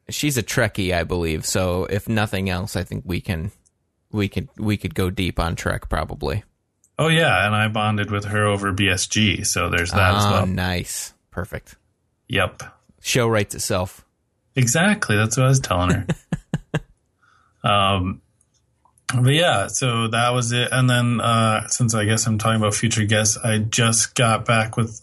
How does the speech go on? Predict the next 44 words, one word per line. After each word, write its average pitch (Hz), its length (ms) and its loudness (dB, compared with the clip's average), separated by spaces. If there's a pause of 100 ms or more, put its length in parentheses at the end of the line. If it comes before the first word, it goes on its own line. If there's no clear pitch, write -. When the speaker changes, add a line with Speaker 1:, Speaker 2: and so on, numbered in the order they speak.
Speaker 2:
someone 113 400 2
today. 113 400 2
We've 113 160 4
been 110 140 2
going 107 200 4
back 104 200 2
and 107 120 0
forth. 104 400 0
Uh, 104 360 0 (840)
I'm 117 320 4
gonna, 113 340 2 (540)
it's - 120 -2
funny. 135 260 4
I 107 140 4
know 123 240 4
him 127 160 6
by 110 140 4
his 104 120 4
Twitter 120 320 0
handle. 107 540 4
This, 104 240 -2 (140)
this 110 120 -2
is - 60 -4
how 107 160 2
we 101 160 2
roll. 101 540 2
<laughs> 131 60 0 (340)
Uh, 92 440 2 (480)
<laughs> - 360 -18
and 110 240 2
his 117 200 6
na-, 143 80 6
his 135 260 4
first 170 180 0
name 135 160 4
is 110 80 2
Aaron. 101 300 0
How 98 120 0
about 101 180 2
I 95 40 0
just 95 200 -2
say 95 160 0
that? 87 320 2
I 90 320 -2